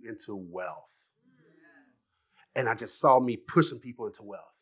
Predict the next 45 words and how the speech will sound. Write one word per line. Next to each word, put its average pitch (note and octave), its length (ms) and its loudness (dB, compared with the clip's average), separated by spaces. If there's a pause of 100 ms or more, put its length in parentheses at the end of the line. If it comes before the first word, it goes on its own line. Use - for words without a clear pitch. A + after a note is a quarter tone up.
(560)
Are G#2 60 -6
you B2+ 100 0
ready D#3 160 4
for D#3 140 -8
this? D#3 340 -14
Yes. - 760 -12
Amen. A#2 300 0 (500)
So - 160 10
the - 80 10
hows G3+ 300 12
are E3 100 4
actually F3 280 6
gonna D3+ 160 0
do D#3+ 80 4
some D3 160 -2
discipleship D#3 800 4
and, A#2+ 140 -10 (380)
and A2+ 100 -8
helping D#3+ 420 4
you C#3+ 120 -6
to, - 380 -10
with C3 120 -2
some - 200 -10
practical E3 760 0
things B2 280 -8
to - 80 -16
get G#2+ 180 -8
out G2 140 -2
of F2 80 -18 (200)
debt E2+ 460 -14 (260)
and B2+ 160 -6
to A#2 120 -12
get A2 340 -6
money. G2+ 380 -14 (720)
But A#2 160 0
I'm C#3 100 4
gonna, A#2+ 200 0 (240)
I'm C#3 100 0
gonna C3 100 0
feed B2+ 220 -6
your A2 60 -12
faith G#2 240 -6
today. F#2+ 300 -6 (1200)
Yes. G#2+ 100 -6
Amen. A2 320 -2